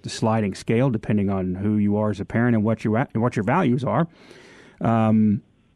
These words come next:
and so I have to, my wife and I have to kinda keep an eye on it to some certain extent.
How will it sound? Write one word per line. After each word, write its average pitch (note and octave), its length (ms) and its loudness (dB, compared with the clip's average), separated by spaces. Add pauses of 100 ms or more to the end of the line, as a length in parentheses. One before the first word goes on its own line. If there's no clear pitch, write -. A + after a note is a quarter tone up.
(400)
and G#2+ 440 0
so C3+ 160 0
I B2+ 160 4
have C3+ 300 0
to, A#2 600 2
my A2+ 160 2
wife C3+ 340 2
and G#2+ 140 2
I G#2+ 140 0
have B2 300 0
to - 80 -4
kinda G2+ 440 -4 (760)
keep - 300 0 (880)
an G3 120 0
eye C#3+ 280 2
on F#2 160 -2
it - 160 -4
to A2 100 -2
some G#2+ 240 0
certain A#2+ 320 -2
extent. F#2 400 -6